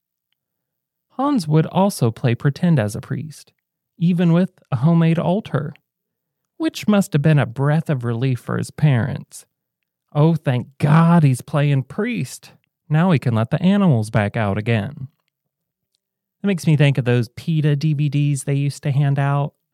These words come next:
I think I got my first one at Warped Tour at fourteen. I took it home, and unbeknownst to me, it was all a behind-the-scenes hidden camera of every type of slaughterhouse imaginable,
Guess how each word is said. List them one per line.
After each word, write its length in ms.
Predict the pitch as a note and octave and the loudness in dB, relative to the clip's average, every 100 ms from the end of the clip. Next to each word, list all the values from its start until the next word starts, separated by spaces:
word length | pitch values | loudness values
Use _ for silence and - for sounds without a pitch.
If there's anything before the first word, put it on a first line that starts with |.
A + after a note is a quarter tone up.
| - | -4
I 80 | |
think 160 | C#3 E3+ | 0 2
I 40 | |
got 140 | C#3+ D3 | 2 0
my 140 | B2 | 0
first 420 | A#2+ F3 E3+ - | -2 -2 -2 -6
one 260 | C#3 B2+ B2+ | -6 -4 -2
at 200 | C#3 C#3+ | -4 -4
Warped 400 | C#3 D#3+ B3 _ | -2 -2 -2 _
Tour 240 | - C#3 | -8 -6
at 100 | - | -6
fourteen. 840 | - - F3+ - - F3 C3+ G2 - _ _ _ _ _ _ - | -10 -4 -4 -4 -2 0 0 -2 -12 _ _ _ _ _ _ -4
I 120 | F#3 | -2
took 200 | E3 F#3+ | 0 0
it 120 | - | 2
home, 340 | D#3 D#3+ E3 F#3+ | 2 2 2 0
and 200 | - - _ | -4 -6 _
unbeknownst 720 | D#3+ E3 F#3+ G3 G3 G3+ F#3+ - | -4 0 2 2 2 0 -2 -4
to 140 | F3+ | 0
me, 480 | F3+ A#3 F#3+ B2 C#3 - - | 2 2 0 -2 -2 -6 -6
it 120 | F3+ | -2
was 200 | F3+ E3+ | 0 2
all 240 | E3+ F3+ | 2 0
a 80 | E3 | -2
behind-the-scenes 1300 | D3+ D#3 C#3 A3+ A#3 G#3 - - G#3+ G#3+ G#3 G#3 D#3 | 0 0 0 -2 -4 -4 -6 -8 -6 -4 -2 -2 4
hidden 340 | E3 F3+ F3+ | 4 4 -2
camera 480 | - F3+ F3+ F3+ D#3 | 0 -2 0 -2 -2
of 100 | A#2 _ | -4 _
every 400 | - F3+ F#3 F#3+ | -8 -6 -4 -4
type 320 | F3+ F3 D#3+ D#3 | -2 0 0 -2
of 140 | C#3+ | -8
slaughterhouse 760 | - E3+ D#3+ C3+ B2+ A2+ B2+ - | -4 0 0 0 0 -2 -4 -6
imaginable, 920 | A3 B3 C#4+ D#4 - C#3 B2+ - - | -4 -2 -2 -2 2 2 2 -4 -14